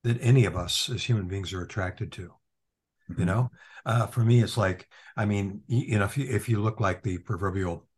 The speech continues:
Speaker 1: you know, you, you know, I have n-, nothing against other religions, the proverbial Ayatollah, you know, kind of that frown, stern look, you
Speaker 2: Mm-hmm.
Speaker 1: know,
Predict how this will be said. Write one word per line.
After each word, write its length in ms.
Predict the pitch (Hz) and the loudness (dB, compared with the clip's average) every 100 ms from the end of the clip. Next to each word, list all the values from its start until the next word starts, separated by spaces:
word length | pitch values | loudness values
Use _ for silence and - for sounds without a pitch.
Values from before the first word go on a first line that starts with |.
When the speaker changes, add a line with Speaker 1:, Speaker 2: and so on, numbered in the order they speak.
| _ | _
Speaker 1:
you 160 | 135 - | 0 0
know, 60 | 120 | 0
you, 180 | 131 - - - | -4 -4 -12 -20
you 340 | - _ - | -20 _ -4
know, 40 | 92 | 0
I 120 | 90 | 2
have 100 | 98 | 0
n-, 140 | 120 | -2
nothing 320 | 113 120 120 104 | 2 2 2 0
against 380 | 92 92 - | -2 -4 -4
other 180 | 107 92 | -4 -4
religions, 480 | 92 101 104 90 85 - - - - - - | -4 -2 -2 -2 -8 -14 -20 -20 -20 -20 -6
the 180 | 131 123 | -2 0
proverbial 540 | 120 101 107 104 104 | 2 0 2 0 -2
Ayatollah, 640 | 101 101 92 131 123 90 87 | -2 -4 0 4 4 4 -2
you 120 | 120 | -2
know, 100 | 98 | -2
kind 220 | 95 101 95 | -4 -4 -4
of 80 | |
that 120 | 95 - | -8 -6
frown, 540 | 110 101 95 95 87 - | 0 2 2 -2 -6 -12
stern 440 | - - 113 107 98 | -10 -2 2 2 2
look, 360 | 101 90 - - _ - - | 0 -2 -6 -20 _ -18 -6
you 140 | 113 | 0
Speaker 2:
Mm-hmm. 80 | 101 | 0
Speaker 1:
know, 300 | 90 90 | 0 -2